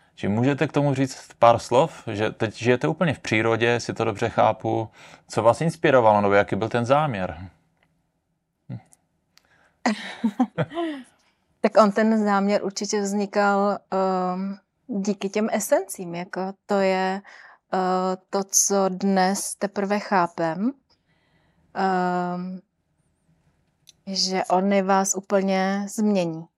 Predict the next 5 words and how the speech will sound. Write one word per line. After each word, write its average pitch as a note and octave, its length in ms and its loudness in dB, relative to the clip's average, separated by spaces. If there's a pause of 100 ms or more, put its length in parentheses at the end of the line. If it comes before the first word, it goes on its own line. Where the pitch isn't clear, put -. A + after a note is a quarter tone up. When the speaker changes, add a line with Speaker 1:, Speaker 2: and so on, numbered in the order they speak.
(240)
Speaker 2:
Změní F#3+ 1000 -4
Speaker 1:
Hmm. G3 100 -8 (520)
Speaker 2:
vaše G3 300 -4
vnímání F#3 720 -2
života, A3+ 760 0